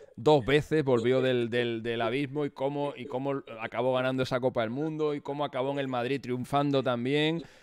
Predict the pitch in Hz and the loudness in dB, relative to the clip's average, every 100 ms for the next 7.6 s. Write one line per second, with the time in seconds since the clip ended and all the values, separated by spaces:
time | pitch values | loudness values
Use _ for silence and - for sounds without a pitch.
0 | _ 107 113 113 139 147 151 160 165 165 | _ -2 0 2 0 0 -2 0 4 6
1 | 160 147 139 120 123 131 160 160 160 151 | 4 4 2 0 -4 -8 -4 -2 -2 -4
2 | 143 135 123 117 104 92 127 147 - 156 | -6 -6 -8 -8 -10 -8 -4 -4 -2 -4
3 | 151 151 135 131 135 175 220 - - _ | -2 -4 -2 -2 -2 -2 -4 -14 -20 _
4 | 110 107 107 104 101 95 87 107 107 110 | -6 -2 -2 -2 -4 -6 -10 -10 -6 -6
5 | - 110 107 151 - 175 190 160 135 117 | -4 -4 2 0 2 0 0 -2 -2 0
6 | 110 110 123 117 113 120 107 104 - 160 | 0 -2 -4 -4 -4 -6 -4 -4 -2 0
7 | 139 117 110 113 110 110 | 0 -2 -4 -2 -2 -2